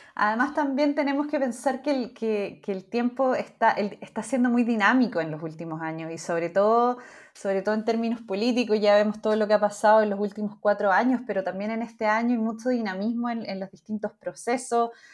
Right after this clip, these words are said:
en los distintos acontecimientos, conmemoraciones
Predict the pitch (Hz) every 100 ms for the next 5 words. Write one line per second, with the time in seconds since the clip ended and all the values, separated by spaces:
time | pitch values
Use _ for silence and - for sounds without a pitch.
0 | - _ - 190 185 180 185 - 208 202
1 | 214 208 - _ _ _ _ - 180 185
2 | 180 180 175 185 180 214 240 220 220 214
3 | 214 196 190 180 180 175 - 233 233 226
4 | 220